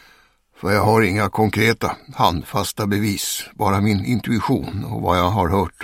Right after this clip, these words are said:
och sett. Och polisen behöver mer än så innan de börjar röra på sig. Fingeravtryck, D N A och mycket annat."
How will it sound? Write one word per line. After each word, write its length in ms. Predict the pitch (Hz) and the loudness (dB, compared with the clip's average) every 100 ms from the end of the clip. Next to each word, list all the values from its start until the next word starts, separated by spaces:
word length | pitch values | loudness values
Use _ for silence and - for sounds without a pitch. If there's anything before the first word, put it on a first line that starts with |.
| - | -12
och 140 | - - | -8 -6
sett. 400 | - - - - _ _ _ _ _ _ _ _ _ _ _ _ | -6 -6 -14 -18 _ _ _ _ _ _ _ _ _ _ _ _
Och 240 | 104 - | -12 -6
polisen 540 | - 98 98 - 101 90 | -2 0 0 -2 -2 -2
behöver 360 | 98 85 90 | 0 0 0
mer 200 | 92 87 | 0 0
än 120 | 101 | -2
så 280 | 101 151 110 | 0 2 2
innan 300 | 98 95 92 | 2 0 0
de 160 | 95 92 | 0 0
börjar 300 | 98 95 95 | 2 2 2
röra 300 | 104 101 101 | 2 2 2
på 160 | 107 | 0
sig. 220 | 90 95 82 _ _ _ _ _ _ _ _ - | -2 -2 -4 _ _ _ _ _ _ _ _ -4
Fingeravtryck, 840 | - 95 98 95 92 104 98 - - - - | 0 0 0 -2 -2 -2 -2 -4 -16 -14 -4
D 140 | 95 | 0
N 120 | 98 | 2
A 140 | 98 101 | 2 0
och 380 | 87 76 95 - | -2 -8 -10 -8
mycket 320 | 101 - 107 | -8 -2 0
annat." 440 | 90 95 - - | 0 -4 -8 -16